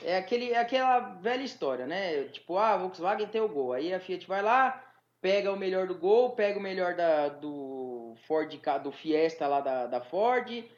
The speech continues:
pega o melhor do H B vinte lá da Hyundai e faz o Cronos, que é, teoricamente é o melhor de todos, no mesmo preço, tá ligado? Então, você pega o, o, quando a gente fez o nosso evento,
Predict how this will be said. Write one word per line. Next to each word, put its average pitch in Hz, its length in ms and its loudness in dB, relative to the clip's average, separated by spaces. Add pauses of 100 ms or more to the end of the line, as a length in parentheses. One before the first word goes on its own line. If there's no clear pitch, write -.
(280)
pega 190 340 2
o 185 60 -4
melhor 180 300 -2
do 175 60 -2
H 165 160 2
B 160 180 0
vinte 160 360 -8
lá 151 120 -2
da 151 80 -2
Hyundai 160 760 0
e 220 120 -10
faz 196 560 0
o 202 320 -4
Cronos, 214 560 -2
que 202 160 -4
é, 185 220 -2
teoricamente 185 720 -4
é 190 40 -2
o 185 40 -2
melhor 180 320 -2
de 165 80 -14
todos, 180 500 -2
no 190 80 -8
mesmo 185 280 -4
preço, 143 480 -6 (460)
tá - 80 -12
ligado? 127 240 -4
Então, 156 480 -6 (260)
você 170 200 -6
pega 180 320 0
o, 170 320 -2
o, 156 380 -8 (760)
quando 320 180 4
a - 20 6
gente 311 160 0
fez 285 220 0
o - 20 -2
nosso 269 240 0
evento, 185 460 -2